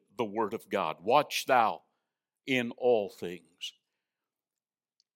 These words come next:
Do not lose your confidence in that written word of God that is before you.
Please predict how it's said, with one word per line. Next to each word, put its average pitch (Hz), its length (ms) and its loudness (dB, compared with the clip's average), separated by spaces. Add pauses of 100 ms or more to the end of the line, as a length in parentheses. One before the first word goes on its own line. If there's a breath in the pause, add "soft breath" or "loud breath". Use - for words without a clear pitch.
(140)
Do 190 380 -2
not 180 420 8
lose 165 560 -2
your 165 220 2
confidence 120 840 -2
in 110 180 -4
that 123 220 -2
written 131 520 -4
word 123 240 -2
of 120 200 -10
God 98 380 0
that 95 140 -10
is 90 140 -14
before 95 460 -14
you. - 140 -20